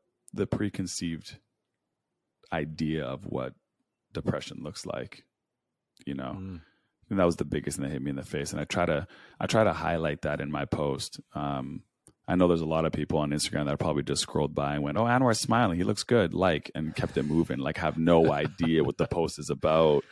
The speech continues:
Speaker 1: you know? And it's
Speaker 2: Mm-hmm.
Speaker 1: almost like I, it, I did it intentionally. You know, I wanted to give, I even, you know, try to make the caption very, like, you know, "What's behind the smile?" Like, kinda try to bait people
Speaker 2: Mm-hmm.
Speaker 1: in because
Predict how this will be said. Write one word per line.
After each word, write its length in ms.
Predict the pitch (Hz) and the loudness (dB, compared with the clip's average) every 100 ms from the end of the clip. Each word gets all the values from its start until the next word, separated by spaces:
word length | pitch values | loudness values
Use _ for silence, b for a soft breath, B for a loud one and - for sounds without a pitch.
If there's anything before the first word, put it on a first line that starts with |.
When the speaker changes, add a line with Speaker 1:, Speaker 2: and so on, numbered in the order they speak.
| B B B B - | B B B B -2
Speaker 1:
you 80 | 82 | 2
know? 200 | 71 82 | 4 4
And 80 | |
it's 120 | 80 87 | 4 4
Speaker 2:
Mm-hmm. 80 | 90 | 6
Speaker 1:
almost 320 | 104 123 - | 6 6 4
like 260 | 90 - - - | 0 -2 -10 -8
I, 180 | 76 71 | -6 -2
it, 120 | 80 85 | 2 4
I 60 | 87 | 4
did 160 | 101 | 2
it 80 | 120 | 2
intentionally. 640 | 107 95 113 - 69 64 | 2 0 -2 -2 -4 -2
You 100 | 69 | 0
know, 100 | 73 | 0
I 100 | 80 | 2
wanted 320 | 82 85 85 - | 2 2 0 -4
to 80 | |
give, 240 | 73 82 80 | -2 0 2
I 80 | 80 | 2
even, 260 | 82 85 | 2 0
you 120 | 80 78 | -2 -2
know, 160 | 82 | -2
try 160 | - 85 | -2 -2
to 80 | 80 | -2
make 160 | 80 | -4
the 100 | 80 | -6
caption 460 | - 80 80 - 80 | -2 -2 -2 -4 -2
very, 220 | 78 78 | 0 0
like, 200 | 80 76 | -2 -4
you 80 | 82 | -4
know, 80 | 80 | 0
"What's 200 | 82 - | 0 -2
behind 340 | 87 85 82 | -4 -2 -4
the 40 | |
smile?" 540 | 78 - - 78 80 80 | -4 -6 -2 0 2 2
Like, 140 | 80 | 0
kinda 200 | - 101 | 0 0
try 160 | 95 110 | 2 2
to 80 | 90 | 2
bait 300 | 82 87 87 | 2 2 2
people 280 | 87 82 | -4 -4
Speaker 2:
Mm-hmm. 120 | 78 85 | -2 -2
Speaker 1:
in 80 | |
because 460 | 85 78 78 76 - | -4 -8 -10 -8 -10